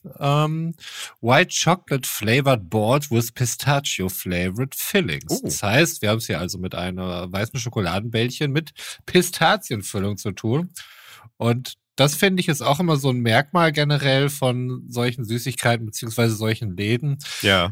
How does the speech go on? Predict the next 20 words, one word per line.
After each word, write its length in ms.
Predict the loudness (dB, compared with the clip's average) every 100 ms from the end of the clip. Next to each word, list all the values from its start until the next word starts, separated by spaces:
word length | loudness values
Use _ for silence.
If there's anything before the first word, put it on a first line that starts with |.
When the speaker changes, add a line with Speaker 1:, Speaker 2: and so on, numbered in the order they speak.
| 2
Speaker 1:
Manchmal 760 | 2 2 0 0 4 6 4 2
ziehen 340 | -6 0 0 0
Trends 440 | 0 2 0 0
ja 140 | 0 0
auch 100 | 0
so 100 | 0
ein 80 |
bisschen 260 | -2 -2 -2
dran 220 | 0 0
vorbei. 520 | 0 -4 -2 -2 -2 -4 -2
Also 400 | 0 2 0 -4 -4 -4 -6 -2 2 4 4
Pistaziencreme 1040 | 4 4 0 0 2 2 2 4 4 4
ist 140 | 2
ja 80 | 4
natürlich 580 | 4 4 4 4 4 2
absolut 640 | 2 2 2 4 4 4
Richtung 280 | 0 0 0
Dubai-Schokolade. 1000 | 4 6 6 2 4 6 6 6 4 0 -2
Dubai-Schokolade 840 | -2 2 2 2 0 4 6 6 4
ist, 260 | -2 -4